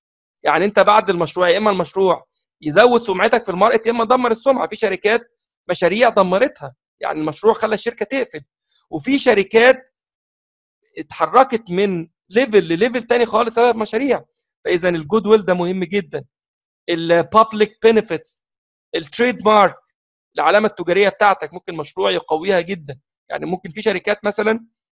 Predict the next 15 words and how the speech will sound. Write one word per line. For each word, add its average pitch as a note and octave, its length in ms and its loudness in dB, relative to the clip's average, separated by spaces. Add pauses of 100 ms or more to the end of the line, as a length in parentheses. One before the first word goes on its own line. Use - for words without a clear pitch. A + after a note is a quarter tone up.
(680)
الشركه A3 360 2
عملت G3 400 2
application، F#3 760 -4 (180)
كانت E3+ 200 -10
عندها F3 280 -2
ش-، G3 100 -10
كانت - 200 -14
شركه A3+ 240 -6
عاديه، F#3 420 2 (380)
مجرد A3 340 4
ان G#3 200 2
مثلا A3 320 0
خلينا G3 340 -2
نقول G3 320 -4
شركه G3+ 240 -6